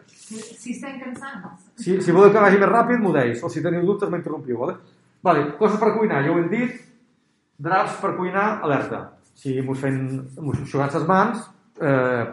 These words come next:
Speaker 2: pot tenir gluten, no? És millor, eh, coses de paper. Si hi ha gluten a la cuina, millor algú de paper i ho tiram. Vale? Alerta de sal, per gust de sal. I si anàveu, bueno, evidentment tot, tot net,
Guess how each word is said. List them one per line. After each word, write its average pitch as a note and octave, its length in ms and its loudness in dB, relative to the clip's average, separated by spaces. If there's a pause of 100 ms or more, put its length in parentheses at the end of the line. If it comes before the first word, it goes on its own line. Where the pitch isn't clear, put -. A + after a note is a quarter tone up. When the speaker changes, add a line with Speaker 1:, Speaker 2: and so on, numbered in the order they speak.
(120)
Speaker 2:
pot D3 220 0
tenir B2+ 240 -2
gluten, A2+ 260 -6
no? D3 140 -4 (300)
És B2 160 -6
millor, D#3+ 500 2
eh, D3 180 -2
coses C3 220 -2
de C#3+ 80 0
paper. F3 220 0 (320)
Si - 180 -8
hi C#3 60 2
ha D3+ 40 2
gluten E3 300 4 (240)
a - 100 -14
la C#3+ 100 -8
cuina, G3 300 2 (600)
millor C#3+ 180 2
algú D3 160 2
de B2+ 80 0
paper E3+ 200 2 (200)
i C3+ 80 4
ho A#2+ 80 -2
tiram. A#2 320 -6 (680)
Vale? C3 200 -4
Alerta C#3 320 -4
de - 160 -10
sal, G3 320 -4 (160)
per C#3+ 80 -10
gust C3 240 -10
de C#3 80 -10
sal. F3+ 300 -4 (1400)
I E3+ 480 -2
si - 120 -8
anàveu, G3 760 0
bueno, C3 260 -4 (100)
evidentment C3+ 400 0
tot, B2+ 320 -6
tot C3 220 -8
net, F3 400 -8